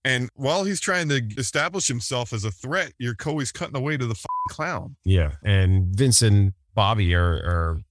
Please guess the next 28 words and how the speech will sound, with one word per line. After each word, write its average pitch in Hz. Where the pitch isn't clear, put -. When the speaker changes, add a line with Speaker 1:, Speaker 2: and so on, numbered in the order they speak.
Speaker 2:
really, 101
you 98
know, 90
enamored 107
with 85
the 85
clown 76
this 78
time 73
'cause 80
they 82
keep 92
talking 95
about 85
it. -
Like, 85
every 92
time 92
he 87
comes 87
on 87
screen, 101
Bobby's 85
like, 87
"There's -
the 104
clown 220
again." 92